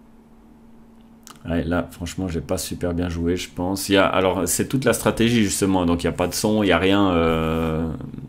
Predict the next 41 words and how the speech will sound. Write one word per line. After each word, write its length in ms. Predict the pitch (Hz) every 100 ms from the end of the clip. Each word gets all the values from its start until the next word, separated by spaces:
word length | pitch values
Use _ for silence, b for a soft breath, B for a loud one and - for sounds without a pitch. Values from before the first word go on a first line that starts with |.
| - - -
c'est 240 | - 85
pas 80 | 87
un 120 | 87
problème, 400 | 78 95 90 92
là, 200 | 90 87
de 140 | 85 82
l'enregistrement, 680 | 82 85 85 - 92 104 85
hein. 60 |
Il 40 | 82
n'y 80 | 80
a 60 |
pas 220 | 73 -
du 140 | 101 98
tout 100 | -
de 80 | -
son, 180 | 95 101
c'est 120 | 85
juste, 300 | 92 - -
euh, 140 | 87 - B B B B -
de 100 | 90
la 120 | 87
pure 200 | 87 120
stratégie. 560 | - 98 95 90 107 127 - - - - - - - - B B B B B
Et 80 | 87
donc, 160 | 101 101
suivant 240 | 113 123
comment 240 | 127 107
on 40 | 98
commence, 440 | 101 98 117 117 95
euh, 480 | 87 85 82 82
bah, 140 | 82 85
ça 140 | 95
se 100 | 90
finit 200 | 95 107
plus 200 | 110 95
ou 60 | 95
moins 180 | 92 87
mal. 160 | 80
Donc 160 | 78 85
là, 200 | 104 -
franchement, 680 | - 101 - 101 107 110